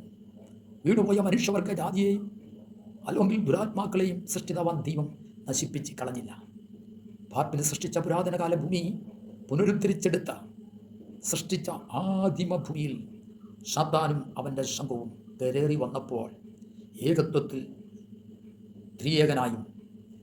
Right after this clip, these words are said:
ത്രിയേകത്വത്തിൽ ഏകനായും, അർത്ഥാൽ സാത്താൻ്റെ ത്രിയേകത്വത്തിൽ ത്രിയേക തൃത്വത്തിൽ മഹാസർപ്പമായും കള്ളപ്രവാചകനായും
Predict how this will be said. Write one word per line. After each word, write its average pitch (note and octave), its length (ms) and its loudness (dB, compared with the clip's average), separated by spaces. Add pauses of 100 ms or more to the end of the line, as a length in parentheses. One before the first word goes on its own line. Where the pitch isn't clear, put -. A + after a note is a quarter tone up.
(140)
ത്രിയേകത്വത്തിൽ E3 760 2 (520)
ഏകനായും, C3 420 0 (1600)
അർത്ഥാൽ C3+ 340 -2 (560)
സാത്താൻ്റെ D3+ 440 -2 (100)
ത്രിയേകത്വത്തിൽ D#3 760 0 (1160)
ത്രിയേക E3 560 4 (260)
തൃത്വത്തിൽ E3 520 -2 (440)
മഹാസർപ്പമായും C3 1000 -4 (920)
കള്ളപ്രവാചകനായും - 960 4